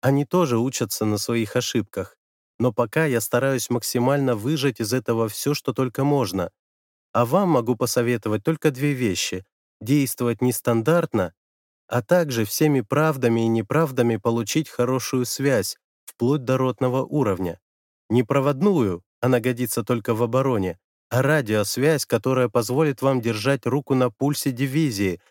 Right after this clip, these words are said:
и своевременно реагировать на все изменения. Знаю, у нас сейчас очень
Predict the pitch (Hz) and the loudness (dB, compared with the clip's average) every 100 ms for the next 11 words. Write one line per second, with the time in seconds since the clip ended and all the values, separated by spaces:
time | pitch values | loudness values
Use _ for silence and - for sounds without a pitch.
0 | _ _ 123 - 135 123 110 147 147 143 | _ _ -2 0 2 2 2 2 2 2
1 | 131 120 110 98 147 151 107 104 110 - | 2 2 0 0 -2 0 -2 -2 -2 -2
2 | 123 120 117 147 151 131 92 87 90 _ | -2 -2 0 0 2 2 0 -2 -8 _
3 | _ _ _ _ - 113 190 117 110 151 | _ _ _ _ -4 2 4 4 2 0
4 | - 139 - 151 - 147 - 143 | 0 -2 2 0 0 -2 0 0